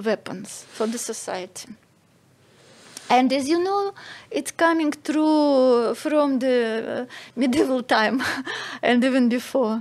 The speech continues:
So it's not something new. It's just with the technologic-, uh, technology, it takes different things. And what can you feel? You just want to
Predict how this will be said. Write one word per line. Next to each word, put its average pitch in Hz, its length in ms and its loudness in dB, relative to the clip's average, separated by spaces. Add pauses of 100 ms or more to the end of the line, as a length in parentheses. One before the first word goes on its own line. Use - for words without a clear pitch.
(120)
So 240 400 2
it's 254 320 -2
not 330 240 2
something 240 400 -2 (100)
new. 233 340 0 (520)
It's 254 160 -4
just 320 400 2
with 247 180 0
the 254 80 -2
technologic-, 262 840 0 (140)
uh, 202 120 -4
technology, 240 680 0
it 196 240 -4
takes 220 280 -4
different 208 460 -8
things. - 460 -16 (560)
And 311 220 2
what 392 240 4
can 339 180 2
you 302 140 4
feel? 269 640 2 (240)
You - 120 -12
just 277 360 -2
want 269 540 2
to 269 220 0